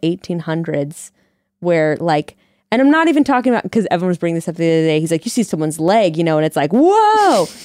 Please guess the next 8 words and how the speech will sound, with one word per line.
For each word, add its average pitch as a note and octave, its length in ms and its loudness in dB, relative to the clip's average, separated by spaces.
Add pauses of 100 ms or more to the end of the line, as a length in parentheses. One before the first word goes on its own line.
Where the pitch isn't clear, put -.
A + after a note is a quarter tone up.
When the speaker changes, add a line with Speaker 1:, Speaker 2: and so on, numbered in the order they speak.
(300)
Speaker 1:
But C#4 100 2
not E4 240 4
even E4 200 4
that, A#3+ 220 2
like, F#3+ 200 0
the A3 180 0
exploration G3 1080 0
of D#3 580 0